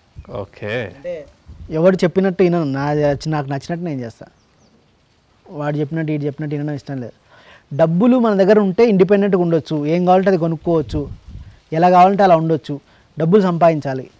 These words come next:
Speaker 1: So, ఇప్పుడు డబ్బులు సంపాదించాలన్నప్పుడు, ఇప్పుడు, ఆ, intermediate అనేది ఇక్కడే join అయ్యారు. మరి join అయినప్పుడు ఒక college fees, ఆ, private college అన్నప్పుడు మరి మీకు ఎలాగా అది
Speaker 2: నేను
Speaker 1: ఎలా
Speaker 2: పార్ట్ టైమ్
Speaker 1: వచ్చింది?
Speaker 2: job చేసేవాడిని.
Speaker 1: పార్ట్ టైమ్ జాబా?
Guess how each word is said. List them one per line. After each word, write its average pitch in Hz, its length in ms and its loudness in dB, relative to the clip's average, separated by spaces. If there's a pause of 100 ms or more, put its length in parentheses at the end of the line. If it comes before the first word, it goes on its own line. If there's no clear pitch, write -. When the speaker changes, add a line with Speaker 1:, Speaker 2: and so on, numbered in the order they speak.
(240)
Speaker 1:
So, 170 60 0
ఇప్పుడు 151 160 0
డబ్బులు 180 220 4
సంపాదించాలన్నప్పుడు, 202 1000 0
ఇప్పుడు, 170 220 -4
ఆ, 127 960 2
intermediate 160 680 0 (460)
అనేది 151 600 0
ఇక్కడే 156 240 0
join 127 240 2
అయ్యారు. 104 260 -2 (200)
మరి 131 100 -6
join 156 240 2
అయినప్పుడు 175 240 0
ఒక 151 240 2 (340)
college 151 280 2
fees, 156 400 0
ఆ, 147 120 6
private 143 360 0
college 147 240 2
అన్నప్పుడు 143 280 -4
మరి 131 200 -2
మీకు 123 200 -4
ఎలాగా 131 500 0 (220)
అది 120 140 -4
Speaker 2:
నేను - 120 0
Speaker 1:
ఎలా 202 180 2
Speaker 2:
పార్ట్ 180 140 8
టైమ్ 147 100 6
Speaker 1:
వచ్చింది? 247 200 4
Speaker 2:
job 214 180 4
చేసేవాడిని. 202 540 2 (360)
Speaker 1:
పార్ట్ 147 120 0
టైమ్ 262 120 2
జాబా? 131 540 -2